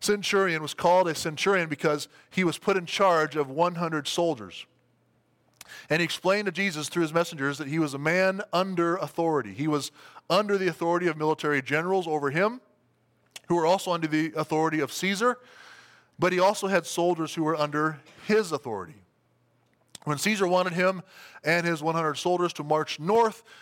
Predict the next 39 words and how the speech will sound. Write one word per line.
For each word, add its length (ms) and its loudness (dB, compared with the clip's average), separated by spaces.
to 120 0
provide 440 2
reinforcements 760 -2
to, 300 0
uh, 380 4
another 340 0
area, 440 4
then 180 -2
the 80 -4
centurion 480 -2
would 100 0
obey 300 2
the 100 -6
orders, 400 0
and 100 0
he 60 2
would 120 0
command 420 0
his 160 0
soldiers 400 0
to 100 -14
pack 280 2
up 160 0
and 120 -4
prepare 260 0
to 80 -4
move, 300 0
which 280 0
they 380 2
would 300 2
obey 640 0
as 200 -2
well. 340 -2
So 120 -2
Caesar 380 0
didn't 280 -2
have 260 2
to 80 -12
go 400 0